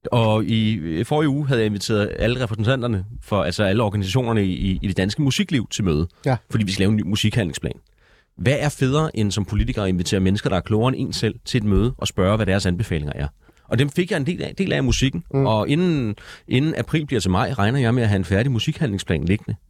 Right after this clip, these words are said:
Speaker 2: Mm.
Speaker 1: på baggrund af de inputs, jeg har fået.
Speaker 2: Mm.
Speaker 1: Jeg har selvfølgelig også selv nogle præferencer i forhold til diversitet,
Speaker 2: Mm.
Speaker 1: talentudvikling,
Speaker 2: Mm.
Speaker 1: og hvordan vi så også får musikken ud over landegrænser.
Speaker 2: Mm.
Speaker 1: På samme område har jeg nogle pejlemærker i forhold til museumsreformen.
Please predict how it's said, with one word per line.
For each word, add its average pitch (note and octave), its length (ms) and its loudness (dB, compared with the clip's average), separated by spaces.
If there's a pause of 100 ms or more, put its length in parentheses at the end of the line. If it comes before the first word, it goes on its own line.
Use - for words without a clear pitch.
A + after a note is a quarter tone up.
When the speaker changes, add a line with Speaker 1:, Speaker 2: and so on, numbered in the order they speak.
(140)
Speaker 2:
Mm. C3+ 260 2
Speaker 1:
på A#2 80 2
baggrund A2 340 0
af G2+ 40 -2
de A#2 100 -4
inputs, D#3 320 0
jeg D2+ 80 0
har C#2+ 40 -2
fået. E2+ 280 2 (120)
Speaker 2:
Mm. C3+ 180 2 (180)
Speaker 1:
Jeg G2 100 2
har G#2 80 2
selvfølgelig A#2 320 2
også A#2 160 0
selv - 160 -2 (140)
nogle F#2 300 2 (220)
præferencer F#2+ 520 2
i G#2 40 4
forhold G2+ 240 2
til F2+ 140 0
diversitet, F2 680 -2 (120)
Speaker 2:
Mm. B2+ 120 0
Speaker 1:
talentudvikling, G2 680 2
Speaker 2:
Mm. C#3 100 -4
Speaker 1:
og - 40 -6
hvordan F2+ 240 2
vi G2 60 -2
så G2 80 0
også G2 140 0
får A#2+ 80 -2
musikken G#2 340 0
ud G#2 40 2
over F#2+ 100 2
landegrænser. G2+ 480 -2
Speaker 2:
Mm. C3 160 -2 (360)
Speaker 1:
På A#2 80 2
samme C#3+ 260 2
område D3+ 280 2
har C3 100 2
jeg A2 60 -2
nogle A#2+ 140 0
pejlemærker G2 580 2
i D#2 40 0
forhold F2+ 240 2
til G#2+ 100 0
museumsreformen. - 680 0